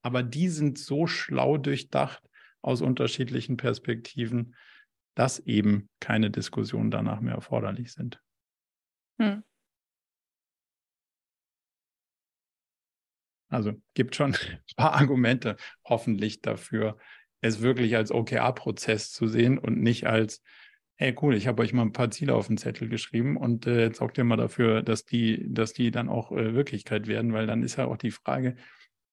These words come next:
Speaker 1: wir übersetzen das ja alles in Hypothesen. Das heißt, es muss ja auch jemand ein relativ starkes Verständnis dazu haben, welche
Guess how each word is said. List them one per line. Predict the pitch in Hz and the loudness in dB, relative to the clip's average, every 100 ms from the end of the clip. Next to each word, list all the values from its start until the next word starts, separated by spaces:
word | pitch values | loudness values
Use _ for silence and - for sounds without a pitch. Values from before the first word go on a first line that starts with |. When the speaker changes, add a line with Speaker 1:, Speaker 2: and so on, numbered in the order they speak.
| - | 0
Speaker 1:
wir | 127 | 4
übersetzen | 127 123 131 135 | 6 6 4 2
das | 117 | 2
ja | 123 | 2
alles | 120 117 | 2 2
in | 120 | 2
Hypothesen. | 120 120 110 143 147 104 - | 2 2 0 2 2 2 0
Das | 110 104 | -2 0
heißt, | 120 117 | 0 0
es | - | 0
muss | 135 139 | 0 2
ja | |
auch | 113 107 | 2 2
jemand | 120 123 123 | 0 0 0
ein | |
relativ | 113 139 147 117 120 | 0 2 2 0 -6
starkes | - 139 123 123 | -4 0 0 -2
Verständnis | - 117 - 131 135 127 | -4 -4 2 2 2 -2
dazu | - 123 120 - 131 104 - | 0 -2 -2 -8 -6 -4 0
haben, | 117 123 120 120 | 2 2 -2 0
welche | 113 127 135 - 131 127 127 | 0 -2 -4 -4 -2 -2 -6